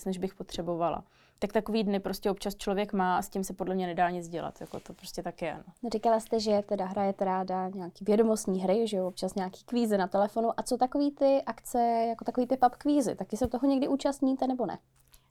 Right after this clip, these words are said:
Speaker 1: No, taky se toho účastním. Teď právě za chviličku, jako už má někde být.
Speaker 2: <laughs>
Speaker 1: No, no, to já, to já ráda, no. To jsem objevila vlastně až nedávno. Je to taková jako věc, která mi unikla. Několik let to tady už probíhá, že jo, já nevím, deset let třeba.
Speaker 2: Mm.
Speaker 1: A,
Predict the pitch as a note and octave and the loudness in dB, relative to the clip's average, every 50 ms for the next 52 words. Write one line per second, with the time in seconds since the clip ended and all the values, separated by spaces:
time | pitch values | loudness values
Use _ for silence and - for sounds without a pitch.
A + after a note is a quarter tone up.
0 | - G#3 G#3 G#3 A3 G#3+ - F4+ - - - C4 A3+ - G#3+ - G#3 G3+ - - | 2 4 4 4 4 2 0 -2 -4 0 0 0 2 2 2 0 0 0 0 -2
1 | F#3 F3+ F3+ G#3+ G3+ - - A3+ A3+ A3+ A3+ A3 G#3+ G#3+ G3+ - G#3+ G#3 G#3 - | -4 -2 -2 -2 -4 0 6 8 8 8 8 6 4 -2 -6 -6 -6 -6 -8 -8
2 | - - - - G#3 G#3 - - A3 F#3+ F#3+ - - G#3+ G#3 A#3+ C4+ B3+ G#3+ B3+ | -14 -14 -12 -12 -12 -12 -12 -14 -14 -14 -12 -8 -4 0 8 12 12 12 12 12
3 | A3 C#4+ A#3+ B3 - - G#3+ D#4+ D#4+ G#3+ - A3+ - A#3+ B3 C4 - - - - | 12 12 12 12 10 8 4 4 4 2 2 0 0 0 0 -2 -4 -10 -14 -2
4 | - A3 A3+ A3+ A#3 C4+ D#4+ F4 - A3+ A3+ A#3+ C4+ C4 A#3+ A3+ A3+ A3+ A3+ A3 | 6 10 12 12 12 12 10 6 8 10 10 10 10 10 12 12 12 12 12 10
5 | - G#3+ G#3+ A3 A#3 A3 G3 F#3 G#3+ G#3+ A3 F3+ E3 D#3+ - - F#3 - G#3 - | 10 8 10 10 10 10 10 8 8 6 4 4 2 -2 -4 -2 0 0 2 4
6 | G#3+ G#3 A#3+ A3+ A#3+ A#3 A#3 A3 A#3 - - B3 B3 C4 - G#3 G3 F#3 F#3 F#3 | 8 8 8 10 10 8 8 8 6 4 2 -2 -2 0 0 0 4 6 6 6
7 | F#3 F#3 F#3+ F#3+ F#3 G#3 A#3 - _ _ _ _ _ _ _ - G3+ F#3 G3+ G3+ | 6 6 4 2 0 0 -2 -8 _ _ _ _ _ _ _ -2 0 0 2 0
8 | G3+ G3+ - G3 G3+ G3+ G3+ G3+ G3 - G#3+ G3+ G3+ G3 - - - G#3 G3+ G3+ | 0 0 4 6 8 10 10 8 6 4 2 2 0 0 -2 -2 0 4 4 4
9 | G3 G#3 - - G3+ G3 F#3+ F#3+ - G3+ F#3+ F#3 F#3+ - - G3+ G3+ G3+ - G3+ | 4 4 2 2 2 2 2 2 2 0 2 0 0 0 0 -2 0 2 0 0
10 | F#3+ G3 _ _ - F#3+ F#3 - F3+ F#3 G3 F#3+ - - G3+ F3+ E3+ F3 F#3 F#3+ | 0 -2 _ _ -10 -6 -4 -2 0 0 -2 -2 -4 -6 -6 -6 -4 -2 0 4
11 | F#3 F3+ F#3 F3+ F#3+ F#3 F3+ F3+ F3+ F3 E3+ F#3 F#3 F#3 F3 E3+ - F3+ F3+ - | 4 4 4 2 0 0 2 2 0 0 -2 -2 -2 -2 -2 -4 -6 -6 -4 -2
12 | E3+ E3+ - - - - F#3+ - C#4 - C4+ C4 C4 C#4+ - - - - - - | -4 -4 -4 -8 -8 -4 2 4 6 6 6 4 0 -4 -10 -14 -20 -20 -20 -20
13 | _ _ _ - F#3 F#3+ F#3+ F#3+ F#3+ F#3 F#3 F#3 F#3+ F#3+ | _ _ _ 4 6 6 8 8 8 6 6 4 4 2